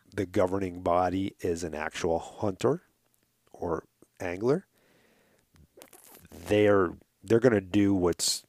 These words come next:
you know, politicians are gonna do what politicians do, and that's try to make people happy and make themselves look good. And that's,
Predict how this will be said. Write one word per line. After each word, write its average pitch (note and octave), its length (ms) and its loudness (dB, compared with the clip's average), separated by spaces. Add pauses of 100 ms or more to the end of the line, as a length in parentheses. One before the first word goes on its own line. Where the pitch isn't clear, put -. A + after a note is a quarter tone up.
(120)
you G2 120 -10
know, - 240 -6
politicians C#3+ 560 4
are G2 80 4
gonna F2+ 180 2
do F2+ 220 0
what F2+ 160 0
politicians D#2+ 680 -2
do, - 260 -10 (380)
and F2+ 180 -8
that's E2+ 240 0
try - 260 0
to E2+ 100 -2
make E2+ 300 -6
people F2+ 320 -2
happy F#2+ 500 -2
and E2+ 120 -8
make D#2 180 -10
themselves D#2 440 -4
look D2 160 -12
good. - 280 -8 (1080)
And D#2 240 -10
that's, - 580 -2